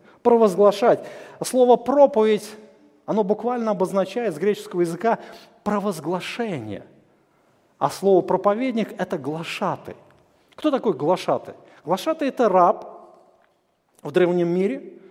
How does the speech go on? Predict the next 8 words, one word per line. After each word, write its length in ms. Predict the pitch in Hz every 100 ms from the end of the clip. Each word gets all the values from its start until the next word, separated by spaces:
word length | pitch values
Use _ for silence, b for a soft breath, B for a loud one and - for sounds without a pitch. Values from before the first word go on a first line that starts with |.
| B B B B B B
а, 480 | 135 139 139 135 131
который 400 | 170 175 311 294 - - - _ _ _ _ _ _ _ _ _ _ -
шёл 300 | - 262 226
в 100 | -
какую-то 600 | 190 220 190 190 156 135 B -
местность 600 | 165 277 269 277 254 -
и 100 | 233
провозглашал 1000 | 226 240 208 196 165 202 - 269 269 -